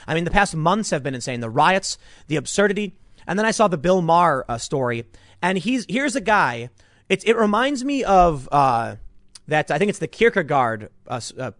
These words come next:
short, you know, poem or idiom or whatever you call it, where the clown rushes out on stage and says, "There's a fire backstage," and everyone starts laughing and clapping.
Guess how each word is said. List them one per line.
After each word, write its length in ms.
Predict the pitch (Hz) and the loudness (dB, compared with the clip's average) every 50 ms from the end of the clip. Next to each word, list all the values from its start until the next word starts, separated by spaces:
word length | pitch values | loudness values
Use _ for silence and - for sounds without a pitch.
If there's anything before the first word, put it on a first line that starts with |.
| - | -18
short, 380 | - - 175 160 151 139 - _ _ _ - - - | -8 -2 0 0 0 0 -4 _ _ _ -20 -16 -12
you 140 | - 139 131 | -10 -8 -6
know, 120 | 131 131 123 | -6 -6 -4
poem 380 | - - 147 151 147 139 135 | -2 -2 -2 0 0 -2 -2
or 140 | 127 123 123 | -2 -2 -2
idiom 260 | - 135 135 131 127 | -4 -4 -4 -4 -2
or 40 | 127 | -2
whatever 160 | 123 123 117 | -2 -2 -2
you 80 | 120 110 | -4 -4
call 200 | - 135 127 120 | -4 -2 -2 -2
it, 100 | 117 - | -4 -4
where 120 | 135 135 | -6 -6
the 80 | 123 - | -6 -6
clown 480 | - - 151 165 165 147 127 117 117 - _ _ _ - - - | -6 -2 0 0 0 0 -2 -6 -10 -12 _ _ _ -20 -12 -4
rushes 320 | 143 156 190 190 - 202 202 | 0 0 0 0 2 2 2
out 80 | 196 | 2
on 100 | 190 170 | 2 0
stage 440 | - - - 196 202 196 175 147 139 | -4 -2 0 0 0 0 0 -2 -4
and 140 | 156 151 139 | -6 -6 -4
says, 320 | - 165 156 156 156 135 | -4 -2 -2 -2 -4 -4
"There's 140 | - 160 143 | -6 -6 -8
a 40 | 180 | -8
fire 420 | - - - 262 277 277 269 262 240 | -6 -4 0 2 2 4 4 2 2
backstage," 600 | 247 226 214 - - 220 208 190 170 151 131 151 | 2 0 0 0 -2 0 0 0 0 -2 -4 -4
and 80 | 147 | -2
everyone 220 | 165 170 190 185 151 | -2 0 0 -2 -2
starts 200 | 190 175 - 160 | -2 -4 -4 -4
laughing 440 | 156 185 190 180 175 - 180 165 | -4 -2 0 0 -2 -4 -6 -6
and 100 | 170 160 | -8 -6
clapping. 540 | - - 160 156 151 147 - 165 165 165 147 | -4 -2 -2 0 0 -2 -2 -4 -4 -6 -8